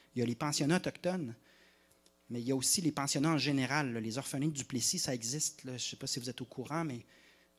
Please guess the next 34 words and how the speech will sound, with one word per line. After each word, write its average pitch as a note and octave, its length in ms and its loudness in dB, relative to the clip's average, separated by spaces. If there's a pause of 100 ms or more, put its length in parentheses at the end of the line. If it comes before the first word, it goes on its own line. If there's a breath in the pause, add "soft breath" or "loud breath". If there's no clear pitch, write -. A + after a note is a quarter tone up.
la C3 100 0
religion E3 300 6
a A3+ 40 6
laissé F3 220 4
beaucoup D#3+ 280 -2
de - 100 -6
traces - 340 -2
au - 20 -4
Québec. - 480 -6 (480)
Mais E3 260 4 (600)
non F3 240 6
seulement A#3 280 8
c'est, G#3 200 4
il C#3+ 320 -4
y C#3+ 80 4
a C3+ 80 6
cette - 120 -2
explication-là, E3 600 0
mais C#4 100 4
c'est - 60 -2
parce E3 140 -4
que F3+ 80 2
le E3 40 4
Québec - 500 2 (120)
a F#3 80 0
fait G3+ 140 0
des G#3+ 120 4
choix B3+ 240 2
qui - 160 0
existent D#3+ 400 0
aussi A#3+ 240 -2
dans G#3 140 -2
le D#3 80 0
monde, F3+ 340 -4